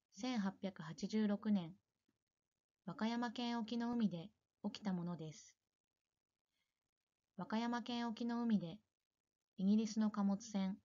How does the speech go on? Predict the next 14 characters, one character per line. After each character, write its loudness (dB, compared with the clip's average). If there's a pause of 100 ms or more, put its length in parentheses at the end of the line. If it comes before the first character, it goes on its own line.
(600)
ノ 2
ル 6
マ 2
ン -2
ト -2
ン -2
号 4
が -6 (440)
沈 4
没 2
し 0
ま 4
し -4
た。 -8